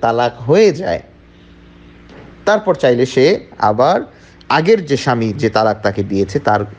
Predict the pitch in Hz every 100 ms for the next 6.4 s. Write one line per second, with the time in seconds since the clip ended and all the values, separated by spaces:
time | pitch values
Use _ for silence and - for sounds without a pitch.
0 | 95 110 117 123 170 - 107 107 214 110
1 | 113 156 160 127 123 113 110 107 98 107
2 | - - - 123 117 113 104 117 - -
3 | - - - - - 80 156 185 127 101
4 | 95 101 120 110 117 139 120 120 113 107
5 | 110 104 101 101 139 175 98 - 110 117
6 | 98 98 - 180